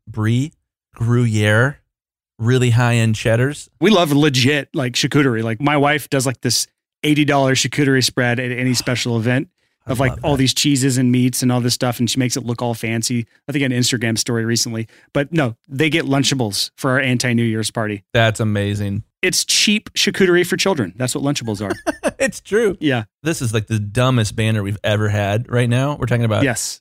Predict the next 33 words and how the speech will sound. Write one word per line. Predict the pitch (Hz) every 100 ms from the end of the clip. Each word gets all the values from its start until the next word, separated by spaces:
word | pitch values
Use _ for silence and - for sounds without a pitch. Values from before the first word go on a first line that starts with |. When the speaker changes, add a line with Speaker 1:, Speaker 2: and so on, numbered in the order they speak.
| _
Speaker 1:
cheese | 123 120
plates | - 123 123 -
and | 104
charcuterie, | 107 107 110 113 113
and | 107
we're | 107 110 107
completely | - 113 107 113 110 104 101 98 - _ _ _ _ -
off | 113 110
brand. | 113 110 110
But | 117
my | 110 107
wife | 110 120 123 - -
went | 110 104
to |
Costco | - 139 151 - 110 101
the | 101
other | 98 98
day, | 95 95 95 107 _
and | - - _ 113
we |
had, | 117
like, | 113 113
a |
little | 117 107
get | 110
together | - 107 98 101
with | 98 - - -
Andy | 107 104
J | 98 101
Pizza | 101 107 - 101
and | 98
his | 95
wife. | 95 98 98